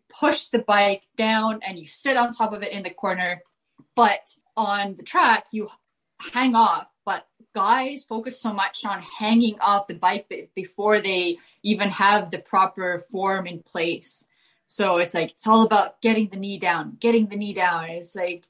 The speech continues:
and I, my brain did not understand, like, the hanging off. Everybody's like,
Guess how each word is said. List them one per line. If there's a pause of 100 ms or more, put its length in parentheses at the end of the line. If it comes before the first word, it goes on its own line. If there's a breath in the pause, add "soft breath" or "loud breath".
(440)
and
I,
my
brain
did
not
understand,
like,
the
hanging
off.
Everybody's
like,